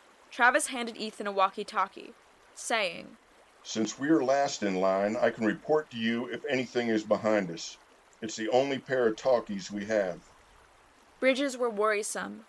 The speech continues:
Speaker 1: both from the bridge structure itself and from the potential for snipers. We would pull over well upstream and just observe for ten minutes or so. Then, one of the boats,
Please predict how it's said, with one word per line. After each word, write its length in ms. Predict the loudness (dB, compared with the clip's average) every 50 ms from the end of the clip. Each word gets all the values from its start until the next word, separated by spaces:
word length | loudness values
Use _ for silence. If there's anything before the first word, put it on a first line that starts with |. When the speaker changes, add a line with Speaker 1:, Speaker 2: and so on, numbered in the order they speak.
| _ _ -2
Speaker 1:
both 280 | 2 4 4 4 2 0
from 200 | -4 -2 0 0
the 80 | 0
bridge 260 | 2 4 2 2 2 -2
structure 460 | -4 0 0 0 0 -2 -4 -4 -4
itself 460 | -4 -4 -4 -4 -2 -2 -2 -4 -8 -16 -20 -20 -14 -12
and 100 | -10 -4
from 160 | -4 -2 -2
the 80 | -2 -4
potential 500 | -4 -6 -8 -6 -6 -6 -6 -4 -4 -4
for 140 | -4 -6 -10
snipers. 720 | -8 -4 -2 -2 -2 -2 -4 -12 -12 -12 -12 -14 -16 -18 -20 -20 -20 -20 -20 -20 -20 -20 -20 -20 -20 -20 -20 -20 -20 -20 -20 -20 -20 -16 -10
We 80 | -2 2
would 160 | 2 2 2
pull 360 | 0 -10 -6 -4 -4 -2 0
over 260 | 0 0 0 0 -2 0
well 240 | 2 2 2 2
upstream 600 | 2 -2 -6 -8 -10 -8 -8 -8 -8 -8 -12 -16 -20 -20 -16 -14
and 100 | -12 -4
just 320 | 2 4 4 4 2 -2
observe 420 | -8 -8 -6 -2 0 0 0 0 -2
for 120 | -6 -10
ten 320 | -10 -8 -8 -8 -8 -8 -10
minutes 320 | -10 -10 -12 -12 -10 -10
or 80 | -10 -8
so. 380 | -6 -6 -6 -6 -6 -8 -14 -18 -20 -20 -20 -20 -20 -20 -20 -18 -18 -6 0
Then, 360 | 2 2 2 2 -2 -8 -12 -14 -16 -16 -18 -16 -10 -8 -6
one 180 | -2 -2 -2 0
of 60 | 0
the 80 | 0
boats, 540 | 0 0 0 -2 -2 -8 -14 -18 -18 -18 -18